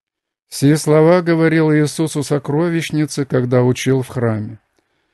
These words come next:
Первосвященники могли бы с помощью стражи схватить его или предать ярости толпы,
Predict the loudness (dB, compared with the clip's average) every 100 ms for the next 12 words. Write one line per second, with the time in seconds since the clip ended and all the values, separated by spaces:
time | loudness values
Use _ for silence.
0 | _ _ 0 2 2 2 0 0 0 2
1 | 0 -2 0 2 2 2 2 0 -4 -2
2 | -2 0 -2 -4 -6 -2 2 2 2 0
3 | -4 -2 -2 0 -2 -4 -2 -4 -2 -4
4 | -8 _ _ 0 2 2 2 2 4 2
5 | 2 2 2 0 -4 -4 -4 0 -2 0
6 | -2 -2